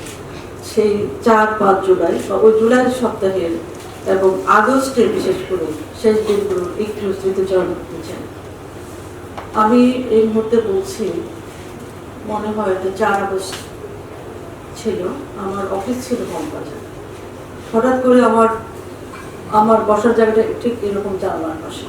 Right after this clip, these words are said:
হঠাৎ করে বিশাল একটা বড় সাউন্ড পেলাম।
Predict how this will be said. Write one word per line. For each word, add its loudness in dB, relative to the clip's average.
হঠাৎ 4
করে 6
বিশাল 4
একটা 4
বড় 6
সাউন্ড -2
পেলাম। -8